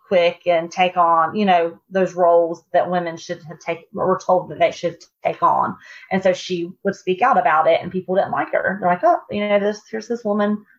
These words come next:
property owner, has the audacity to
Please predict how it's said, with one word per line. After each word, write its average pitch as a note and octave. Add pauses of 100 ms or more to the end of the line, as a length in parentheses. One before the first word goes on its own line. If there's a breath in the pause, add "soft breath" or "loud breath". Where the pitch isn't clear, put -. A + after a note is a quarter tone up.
property G#3+
owner, A3+ (600)
has G3+
the F#3+
audacity G3
to F3